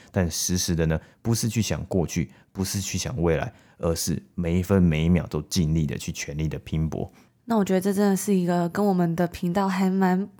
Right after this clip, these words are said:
Speaker 2: 算是不谋而合吗？或者是一直以来我们一直也很相信的一个观念，就是之前常跟大家讲到活在当下嘛，还有保持这个 humility，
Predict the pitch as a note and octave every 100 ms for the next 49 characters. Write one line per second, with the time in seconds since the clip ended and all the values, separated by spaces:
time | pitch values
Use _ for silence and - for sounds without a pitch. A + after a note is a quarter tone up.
0 | _ - A3+ G3 A3 C4 G#3+ F3+ F3 F#3
1 | E3+ E3 E3 E3+ F#3+ F3 E3+ F#3 G3+ F#3
2 | - - - - F#3+ F#3 E3+ D3+ - F3
3 | E3+ F#3+ G3 G3 F#3 F3+ F#3+ E3+ - F3
4 | E3 F3 E3 F3 E3+ F3+ - - - -
5 | - - A#3 G3+ F#3+ G3 F#3+ F#3 G3 F#3
6 | F3+ - F3+ A3+ G3+ F#3+ F3 - - -
7 | F3 F#3 - - - F#3 F#3+ F3+ - F#3+
8 | B3+ C#3+